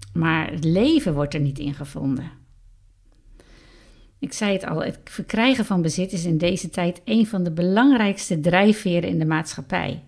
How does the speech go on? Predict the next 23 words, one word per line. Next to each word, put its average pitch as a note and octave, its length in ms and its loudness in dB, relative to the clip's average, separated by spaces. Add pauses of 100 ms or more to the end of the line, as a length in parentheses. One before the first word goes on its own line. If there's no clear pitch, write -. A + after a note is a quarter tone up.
(720)
En G3+ 120 0
daarom A#3+ 300 2
is A3 140 -2
het G#3 100 2
best D4 300 -2
goed C4+ 280 -2
om G#3 140 6
jezelf G3+ 400 -2
eens - 160 -4
serieus A3+ 540 2
af - 220 -6
te - 120 -10
vragen G3 540 -4
in F#3+ 140 2
hoeverre F#3+ 380 0
je E3+ 100 0
meegenomen G3 840 2
wordt F#3 400 -2
of D#3 160 -6
bent G3+ 340 4
in F3+ 160 2
deze F#3 280 2
visie. - 460 -4